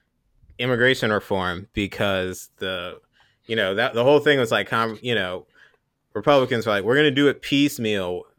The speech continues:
which means more border militarization now, and then maybe we'll get to legalizing people. And it's the same thing where it's like, you know, we'll do a little bit now so,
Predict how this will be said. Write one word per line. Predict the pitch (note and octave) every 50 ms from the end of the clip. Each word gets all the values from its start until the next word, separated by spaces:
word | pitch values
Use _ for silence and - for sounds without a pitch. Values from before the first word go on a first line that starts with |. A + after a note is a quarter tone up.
| _ _ -
which | G#2+ G#2 G2 -
means | A#2 A2+ A2+ A2+ A2+ A2 G#2+ G#2+ G2+ - - -
more | G#2+ G#2+ A2+ A#2+ A#2 A#2 A2+ G#2+ A2 G2+ F2+ A2
border | - A2+ A2+ A2+ A2 G#2+
militarization | G#2+ G#2+ G#2 G#2 G2 - - G#2+ G#2 G2 G2 - A2 G#2 G2+ - - F#2 G2 G2
now, | A#2 C#3 C#3+ C3 A#2 A2 A2 G#2
and | G#2 G2+
then | G#2+ G2+ G#2
maybe | A#2 A#2+ A#2+ A#2+ A2+ A2 G#2+
we'll | G#2 G#2 G2+
get | - G#2 F#2+ F#2 - _ -
to | - G2+ F#2 F2 F2 F2 E2 _ _ _ _ _ _ _ _ _ _ -
legalizing | G#2+ A2 G#2+ G#2 F#2 F#2 - - G2+ F#2
people. | G#2 F#2+ F2+ E2+ F#2+ -
And | F#2 A2 A#2
it's | A#2+ A2+ - - - _ _ _ _ _ _
the | - A2
same | - - D3 C#3+ D3 C#3+
thing | C3+ - - B2 B2 B2 A#2
where | G#2+ G#2+ G2+
it's | G2 - - -
like, | G2+ F#2 F2+ E2+ E2 - _ _ _ _ _ _ _ _ _ _ _ _ _ _ _ _ _ _ _ _ _ _ _ _ _ _ _ _ -
you | A#2 A#2
know, | A2 G#2 G2 F#2+ F2+ F2+ F#2+ A#2 _ _
we'll | A2 A2+ A2+
do | A2+ A2+ C3+ D3 C#3+ C#3 C#3+ C#3
a | B2
little | A#2 A#2 B2+ C3+ D3+ D3 B2
bit | G#2+ A#2+ A#2 G#2+ - G#2
now | G#2 G#2+ A2 A2 G#2 G2+ F#2 F#2 F2+ F#2 G2 G2 _ _ _ _ _ _ _ _ _ _ _ _
so, | - - - G2+ G2 G2+ G#2 G#2 G2+